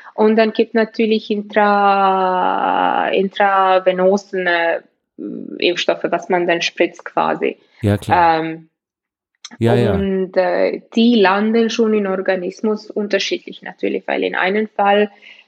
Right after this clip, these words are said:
Speaker 1: muss der Impfstoff dann durch den Verdauungstrakt gehen
Speaker 2: Mhm.
Speaker 1: und im Endeffekt im Blut landen. Und das ist ein bisschen anders, als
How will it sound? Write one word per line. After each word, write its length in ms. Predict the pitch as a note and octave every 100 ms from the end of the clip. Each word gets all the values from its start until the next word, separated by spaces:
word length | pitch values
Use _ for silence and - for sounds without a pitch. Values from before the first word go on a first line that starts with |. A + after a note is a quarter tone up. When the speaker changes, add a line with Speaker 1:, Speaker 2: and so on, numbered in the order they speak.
| _
Speaker 1:
muss 500 | G3+ G3+ G#3 G#3+ -
der 160 | G#3 G3+
Impfstoff 720 | G#3 G#3 - A3 A#3+ - -
dann 380 | G3 F#3+ F#3+ F#3
durch 240 | G3 F#3+
den 140 | - F#3+
Verdauungstrakt 1040 | F#3+ E3+ F#3 G#3+ A#3 - - A#3 - _
gehen 480 | A#3 A3+ A#3+ C#4 B3
Speaker 2:
Mhm. 100 | -
Speaker 1:
und 220 | G3 G3
im 60 | F#3
Endeffekt 500 | F#3 F#3+ F#3+ F#3 -
im 140 | F#3
Blut 340 | - F#3+ G#3+ -
landen. 500 | G#3+ A3+ C4+ D4 D#4
Und 180 | G3 F3+
das 120 | F3+
ist 160 | F#3+
ein 140 | F3+ F3
bisschen 260 | - -
anders, 380 | - G3+ G#3 G#3
als 340 | F#3+ G3+ G3+